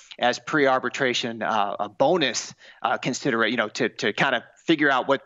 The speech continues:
what their, what their bonus were for the people who were pre-arb.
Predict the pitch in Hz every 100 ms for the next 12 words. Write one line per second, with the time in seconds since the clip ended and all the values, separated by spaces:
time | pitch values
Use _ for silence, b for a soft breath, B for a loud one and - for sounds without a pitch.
0 | - 139 - 120 - 131 123 120 110 143
1 | 147 123 - 120 113 110 - 113 104 -
2 | 131 127 107 117 113 113 - 135 117 107
3 | 98